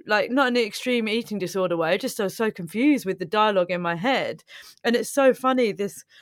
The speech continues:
exactly what you're describing again. You go, "Oh my word, yeah, I have completely bought into the idea that I, yeah, must be running my business, that I must be a great friend, that I must be a great partner, that I should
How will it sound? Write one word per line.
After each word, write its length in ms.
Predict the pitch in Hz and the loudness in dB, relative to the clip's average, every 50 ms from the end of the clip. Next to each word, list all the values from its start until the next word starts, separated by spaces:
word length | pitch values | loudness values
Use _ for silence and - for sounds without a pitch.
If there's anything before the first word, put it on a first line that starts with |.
| - - - _ _ _ _ _ _ - _ _ _ _ | -20 -20 -20 _ _ _ _ _ _ -20 _ _ _ _
exactly 520 | - - 277 185 240 233 226 - - 208 | -8 -8 -6 0 0 0 0 0 -4 -4
what 160 | 208 208 190 - | -2 -2 0 0
you're 100 | 196 185 | -2 -2
describing 580 | 202 - - - 226 214 208 190 170 185 180 | -4 -6 -2 2 4 4 4 2 0 0 0
again. 680 | 185 185 175 - 254 262 233 185 165 170 160 - - _ _ _ _ _ _ _ _ _ - | 0 0 0 0 0 2 2 0 -2 -4 -8 -12 -14 _ _ _ _ _ _ _ _ _ -10
You 140 | 208 208 | -10 -2
go, 320 | 208 226 214 208 208 202 - _ _ - | 0 2 2 4 2 2 0 _ _ -2
"Oh 100 | 247 262 | 0 2
my 120 | 240 214 | 2 2
word, 360 | 202 233 269 277 254 196 156 180 | 4 6 6 6 6 4 4 4
yeah, 220 | 208 269 - - | 4 4 6 6
I 120 | 214 220 | 4 4
have 160 | 208 214 208 - | 2 0 -4 -4
completely 460 | 214 202 - - 277 302 294 - 214 | -4 -6 0 2 2 2 2 -2 -6
bought 300 | 156 196 202 196 185 - | -4 0 2 2 2 2
into 360 | - 190 185 175 - - 202 | 0 -4 -4 -4 -6 -10 -6
the 100 | 185 196 | -2 2
idea 400 | 190 185 180 180 190 180 175 170 165 | 2 2 2 2 2 4 4 4 4
that 180 | 180 - - | 2 0 2
I, 240 | 175 175 180 175 - - | 2 2 2 0 0 -2
yeah, 200 | 165 175 151 151 | -2 -2 -2 0
must 280 | 160 196 240 226 - - | 0 0 0 0 -2 -8
be 80 | 220 | -6
running 260 | 185 196 185 185 180 | -2 -2 -2 -2 0
my 100 | 175 175 170 | -2 -2 -2
business, 380 | 170 175 160 - 185 170 - | -2 -4 -6 -4 -6 -8 -4
that 100 | - 160 | -4 -4
I 60 | 165 180 | -2 0
must 260 | 214 247 233 - - | -2 -2 -4 -4 -4
be 100 | 226 190 | -4 -4
a 60 | 175 | -2
great 260 | - 175 165 - - - | -2 -2 -2 -2 -6 -4
friend, 340 | - 175 170 165 175 170 170 | -2 -2 -2 -2 -2 -4 -4
that 80 | - | -4
I 60 | 170 180 | -4 -2
must 280 | 208 233 202 - - | -2 -2 -4 -4 -8
be 100 | 185 175 | -6 -6
a 60 | 165 165 | -4 -4
great 220 | 180 160 - - | -4 -6 -6 -4
partner, 580 | - 269 269 269 233 - 240 233 220 226 220 - _ - _ _ - | -2 2 2 2 2 2 0 0 0 0 -2 -4 _ -20 _ _ -8
that 80 | 123 | -6
I 80 | 151 160 | -6 -6
should 220 | - - 170 156 | -8 -10 -14 -16